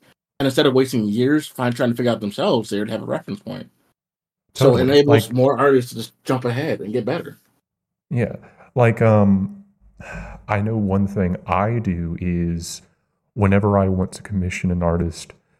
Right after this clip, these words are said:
Speaker 2: um, I will use other people's artwork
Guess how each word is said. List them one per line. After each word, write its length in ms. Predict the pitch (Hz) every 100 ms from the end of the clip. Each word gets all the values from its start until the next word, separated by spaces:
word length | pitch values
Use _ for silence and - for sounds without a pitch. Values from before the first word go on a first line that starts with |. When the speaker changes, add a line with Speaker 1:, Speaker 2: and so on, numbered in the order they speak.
| _ -
Speaker 2:
um, 460 | 85 87 85 82 -
I 200 | - 90
will 200 | 95 95
use 680 | 87 92 87 90 87 85 - _ _ _ -
other 300 | 98 95 95
people's 420 | 98 - 95 90 -
artwork 680 | 90 95 - 95 85 -